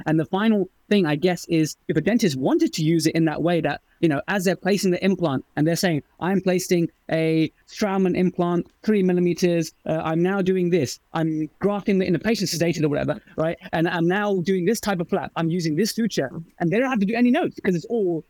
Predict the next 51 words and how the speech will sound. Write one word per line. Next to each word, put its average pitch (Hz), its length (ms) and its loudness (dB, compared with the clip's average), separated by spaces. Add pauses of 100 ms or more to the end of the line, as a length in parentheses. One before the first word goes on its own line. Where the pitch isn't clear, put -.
(140)
transcribed. 160 560 -2 (140)
That 269 180 -2
could 240 100 0
be 196 220 0 (180)
a, 180 120 0
a 180 120 -4
future 220 340 -2
way 175 220 0
of 160 140 -4
doing 175 240 2
it. 180 60 0
And 170 180 0
then 185 180 2 (160)
with 175 240 2
A 202 140 0
I 202 220 -2
and 175 180 2
stuff, 160 260 -6
you 165 80 -6
know, 180 140 -4
it 196 100 -6
could - 140 -8
tag 202 360 -12 (140)
what's - 320 -8
extra 190 260 -4
oral, 165 280 0
what's 190 240 -6
intraoral, 180 500 0
come 202 140 -2
up 165 80 -2
with 165 100 -2
headings 190 380 -2
and 254 80 0
stuff. 175 160 -6
I'm 160 100 -4
sure 202 300 -2 (180)
we're 175 60 0
gonna 175 140 0
talk 180 160 -2
about 165 240 -4
that, 180 140 -4
Adam. 151 240 -2
I'm 160 80 -2
sure 175 200 -2
that's 160 160 -4
gonna 165 100 0
get 170 80 0
you 156 60 0
very 165 160 0
excited. 160 400 -2 (260)
Uh, 170 140 -4